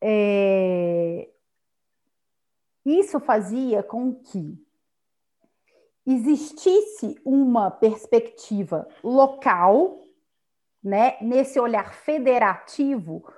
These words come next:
muito mais relevante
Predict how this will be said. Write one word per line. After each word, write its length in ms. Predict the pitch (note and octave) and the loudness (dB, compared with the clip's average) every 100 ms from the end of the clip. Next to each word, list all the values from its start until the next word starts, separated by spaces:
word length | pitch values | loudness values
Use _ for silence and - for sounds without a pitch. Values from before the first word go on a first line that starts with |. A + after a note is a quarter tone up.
| - _ _ _ | -20 _ _ _
muito 560 | B3 E4 A4 B4+ G#4+ F4+ | -4 0 0 0 0 0
mais 500 | C4+ B3 A#3 A#3 G#3 | 0 -2 -4 -6 -8
relevante 1300 | A3 C4 D#4+ D#4 B3+ F#3+ G#3 G3+ G3 A3 A3+ - | -2 0 0 0 -2 -4 -2 -2 0 -6 -8 -4